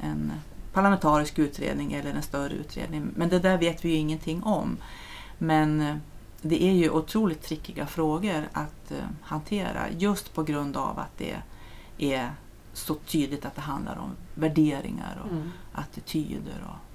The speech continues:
Speaker 2: Men det låter ju inte som att vi hinner få en ny sol innan valet tjugoarton.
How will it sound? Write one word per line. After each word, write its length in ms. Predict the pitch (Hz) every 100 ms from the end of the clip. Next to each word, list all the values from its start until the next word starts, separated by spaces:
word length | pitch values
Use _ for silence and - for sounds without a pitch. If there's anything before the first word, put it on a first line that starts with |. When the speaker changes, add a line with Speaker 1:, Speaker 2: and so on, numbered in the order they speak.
| - - - - - -
Speaker 2:
Men 140 | 185
det 100 | 190
låter 380 | 208 214 190 -
ju 120 | 180 -
inte 400 | 208 185 - 220
som 280 | - 151 151
att 200 | 143 -
vi 200 | 143 151 - - - - - -
hinner 360 | 175 156 156
få 360 | 147 156 143 135 -
en 220 | 160 156
ny 280 | 160 160 165 - - -
sol 520 | - 165 147 135 135 - - - - - - - -
innan 400 | 165 156 143 135
valet 440 | 143 139 135 139 -
tjugoarton. 1000 | 156 139 143 170 151 - - 240 -